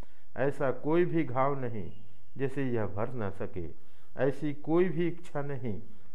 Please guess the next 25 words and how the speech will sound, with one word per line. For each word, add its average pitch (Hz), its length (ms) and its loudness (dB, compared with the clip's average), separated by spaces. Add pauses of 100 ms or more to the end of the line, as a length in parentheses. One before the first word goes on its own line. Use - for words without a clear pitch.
जिसकी 139 500 0
यह 131 220 0
पूर्ति 131 340 0
न 110 200 0
कर 120 180 0
सके। 98 420 -2 (440)
और 120 300 2
ऐसी 120 320 2
कोई 156 480 2
भी 165 200 2
हानि 135 360 0
नहीं, 104 320 0 (460)
जिसकी 131 460 0
यह 113 120 0
भरपाई 98 520 0
न 101 220 0
कर 101 200 0
सके। - 560 -2 (360)
अतएव 165 380 2
जीवन 151 500 0
के 165 160 0
समस्त 139 540 0
रचनात्मक 110 720 0
प्रयासों 110 600 0
में 92 240 0